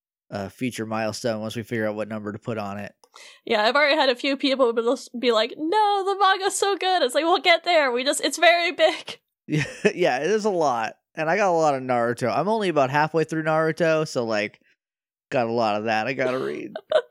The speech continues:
Speaker 2: Uh, you can support us on Patreon at patreon dot com slash kingdom smarts. I think there should be a new poll going up for the next design soon.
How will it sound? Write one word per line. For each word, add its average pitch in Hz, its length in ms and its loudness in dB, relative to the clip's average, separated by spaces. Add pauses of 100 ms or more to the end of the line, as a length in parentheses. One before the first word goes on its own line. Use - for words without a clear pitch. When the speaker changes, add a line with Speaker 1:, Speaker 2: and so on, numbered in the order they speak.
(720)
Speaker 2:
Uh, 277 60 4
you 247 180 4
can 254 80 0
support 294 280 4
us 277 120 0
on 269 120 0
Patreon 302 560 2
at 220 240 -2
patreon 254 440 0
dot 226 200 2
com 254 240 0
slash 226 280 0
kingdom 208 280 -2
smarts. 269 600 -2 (220)
I 240 80 2
think 233 100 2
there 233 80 2
should 294 200 0
be 277 100 2
a 262 40 0
new 269 140 0
poll 262 300 2
going 254 320 0
up 247 260 2
for 226 340 0
the 220 160 0
next 214 520 0
design 247 500 2
soon. 285 680 -2